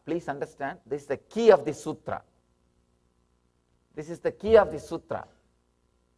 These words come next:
Many times people ask me, "Swamiji, what is the beginning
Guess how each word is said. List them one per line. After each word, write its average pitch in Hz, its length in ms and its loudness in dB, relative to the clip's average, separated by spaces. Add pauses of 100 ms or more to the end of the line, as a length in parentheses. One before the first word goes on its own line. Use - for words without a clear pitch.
(280)
Many 131 220 -10
times 147 200 -8
people 147 240 -8
ask 127 320 -6
me, 85 80 -20 (1600)
"Swamiji, 117 540 -6 (3250)
what 135 200 0
is 170 200 -4
the 95 400 -4 (3000)
beginning 135 500 -6